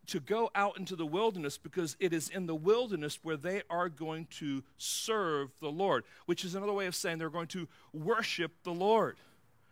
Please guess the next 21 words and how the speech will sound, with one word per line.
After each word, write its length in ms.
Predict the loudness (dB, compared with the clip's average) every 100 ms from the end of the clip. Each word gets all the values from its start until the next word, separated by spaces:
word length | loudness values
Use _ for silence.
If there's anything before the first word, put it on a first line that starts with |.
| -20 -10
They're 160 | -2 0
going 220 | 0 -2
to 360 | -2 -4 -4 -6 -12 _
meet 540 | -2 2 4 2 -2 -14 _ _ _
the 100 | 0
Lord. 480 | 8 10 10 6 2 -12 -20 _ _
And 140 | -6 -2
here 300 | 0 2 6
they 140 | 6
are 220 | 6 6
now 440 | 4 2 2 0 -4 _ -20 -20 -18 0
at 160 | 2
this 180 | 2 -8
place 600 | -6 2 4 4 0 -6 -14 _ -20 _
of 160 | -6 -4
meeting 440 | 0 2 2 0 -4
because 340 | -6 -6 -6
God 400 | 0 4 4 4
now 360 | 0 0 0 -4 -12
speaks 480 | -8 -6 -4 -6 -6 0
audibly 640 | 2 4 4 2 -2 -2